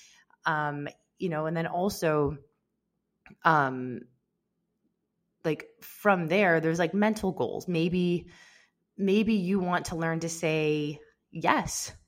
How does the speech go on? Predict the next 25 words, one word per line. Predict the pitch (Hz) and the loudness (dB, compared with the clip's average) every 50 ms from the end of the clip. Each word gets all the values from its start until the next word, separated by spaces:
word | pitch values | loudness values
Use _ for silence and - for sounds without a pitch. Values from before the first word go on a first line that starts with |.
| _ - | _ -12
to | - - 208 | -4 -2 -2
dessert, | 180 156 151 139 143 131 135 143 - - - - _ - | 0 0 -2 -2 -2 -2 -2 -2 -4 -8 -14 -12 _ 0
or | - 269 254 - - 285 339 - _ _ _ _ _ _ _ _ | 0 2 2 0 -2 -2 -6 -10 _ _ _ _ _ _ _ _
maybe | - 196 214 233 262 285 285 | -4 -2 0 0 2 4 4
you | 302 254 | 4 6
wanna | 277 262 262 262 | 6 6 6 6
learn | 220 220 233 277 | 6 6 6 6
how | 269 247 233 | 6 6 4
to | 226 226 | 4 4
say | 226 - 202 196 | 2 0 0 2
no | 202 175 180 208 226 | 2 2 2 2 2
to | 226 - 214 | 2 0 0
dessert. | 165 160 156 131 139 135 139 139 | 0 0 -2 0 0 0 0 0
No, | 151 185 202 214 | 0 0 0 0
nobody's | - 202 214 220 233 254 277 254 269 254 202 175 | 2 2 4 4 4 4 4 2 2 0 0 -2
goals | - 165 156 165 185 185 185 | -2 -4 -2 -2 -2 -2 -2
are | 165 | -4
the | - 147 | -4 -6
same. | - - - 139 135 151 190 240 302 - - - - - - - _ _ | -8 -8 -8 -6 -6 -6 -6 -8 -8 -10 -14 -20 -20 -20 -20 -20 _ _
So | - - 214 185 | -6 -4 -4 -2
it's | - 208 202 - 190 | -2 -2 -4 -4 -4
really | 190 214 247 262 240 214 | -4 -2 0 0 0 0
hard | 165 - 185 196 190 180 175 | -2 0 2 2 2 2 2
to | - 190 | -2 -4
just | 156 170 180 170 165 - - - - | -4 0 0 0 0 -2 -6 -12 -16